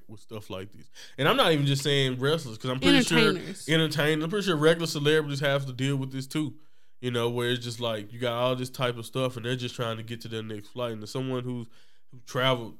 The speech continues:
Speaker 1: flights, someone who's done connecting flights before. So, you know, sometimes you're in a, you're in a fucking rush when you get in the airport.
Speaker 2: Yes.
Speaker 1: And you're de-, you're still dead tired 'cause you've been on a plane for however, who knows how long. But now you have to rush to this terminal. Now you have to find this dude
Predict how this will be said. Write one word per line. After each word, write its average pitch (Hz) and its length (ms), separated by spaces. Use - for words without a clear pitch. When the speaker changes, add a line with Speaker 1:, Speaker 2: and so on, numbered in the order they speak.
Speaker 1:
flights, - 600
someone 131 260
who's 131 100
done 131 240
connecting 139 600
flights 113 360
before. 110 380
So, 123 120
you 117 160
know, 131 360
sometimes 131 500
you're 131 140
in 135 80
a, 131 60
you're 135 160
in 143 60
a 139 60
fucking 143 360
rush 190 280
when 139 100
you 135 80
get 131 200
in 120 60
the 120 60
airport. 120 640
Speaker 2:
Yes. 185 280
Speaker 1:
And 131 100
you're 139 260
de-, 147 160
you're 151 160
still 185 280
dead 151 360
tired 151 480
'cause 143 120
you've 131 140
been 143 140
on 139 120
a 131 40
plane 156 360
for 131 120
however, 131 340
who 135 160
knows 127 300
how 123 100
long. 120 400
But 131 120
now 123 180
you 139 140
have 143 120
to 143 80
rush 156 240
to 170 100
this 185 160
terminal. 113 440
Now 107 100
you 131 100
have 139 120
to 135 60
find 165 380
this 190 120
dude 113 340